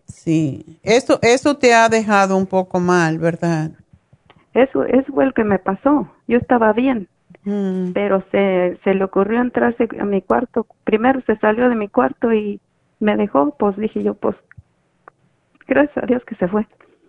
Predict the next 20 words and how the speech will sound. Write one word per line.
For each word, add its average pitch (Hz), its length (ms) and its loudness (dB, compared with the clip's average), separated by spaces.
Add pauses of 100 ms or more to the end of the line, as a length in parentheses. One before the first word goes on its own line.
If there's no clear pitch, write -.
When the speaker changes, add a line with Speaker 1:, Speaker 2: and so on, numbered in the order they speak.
Speaker 1:
<laughs> - 540 -4
Speaker 2:
Pero, 196 480 2 (1400)
pero 247 140 4
Speaker 1:
Pero 247 180 6
Speaker 2:
un 240 80 6
Speaker 1:
después 262 280 4
Speaker 2:
día 285 80 6
sin 285 80 6
Speaker 1:
volvió. 269 300 4
Speaker 2:
esperar, 240 360 -2 (840)
volvió 220 580 2
de 247 100 2
repente 269 640 -2
y 247 120 -2
a 220 100 2
deshora 240 420 0
de 220 120 0
la 208 160 2
noche 262 460 -4
y, 240 300 -4